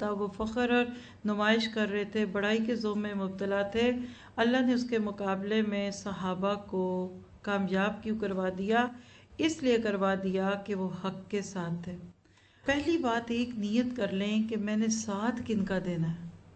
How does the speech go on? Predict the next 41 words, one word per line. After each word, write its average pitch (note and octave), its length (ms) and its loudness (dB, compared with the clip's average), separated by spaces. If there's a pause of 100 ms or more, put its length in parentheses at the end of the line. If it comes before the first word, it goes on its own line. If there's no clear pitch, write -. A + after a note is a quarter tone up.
(240)
गलत E4 320 6
बस A#3+ 280 4
में C4 120 4
बैठने G#3+ 340 2
वाला A3+ 180 4
अपनी A3 180 2
मंजिल G#3 360 2
पे A3+ 100 0
पहुंचता A3 420 -2
है, - 60 -8 (680)
गलत B3+ 320 6
ट्रेन A3 300 6
का A3+ 80 4
टिकट A3 360 2
लेने G#3 280 4
वाला G#3 200 0
सही G3+ 380 -4
जगह G#3 240 0
पे G#3+ 160 -2
पहुंचेगा। A3 480 -2 (1040)
बोर्डिंग C4 460 8
पास C4 420 8
गलती A#3+ 380 4
से B3 180 4
किसी B3 280 0
दूसरे B3 320 2
मुल्क A#3+ 260 4
का A3+ 100 4
ले G3+ 160 4
लें F3+ 220 2 (680)
तो G#3 60 -2
अपने G#3 200 -2
मुल्क F#3+ 300 -2
नहीं F#3+ 140 0
पहुंचेंगे। E3+ 540 -4 (600)
बिल्कुल B3 560 2 (400)
अल्लाह B3+ 320 4
की B3 180 -6
ये A3+ 160 2
सुन्नत F#3 560 -2
है E3+ 100 -4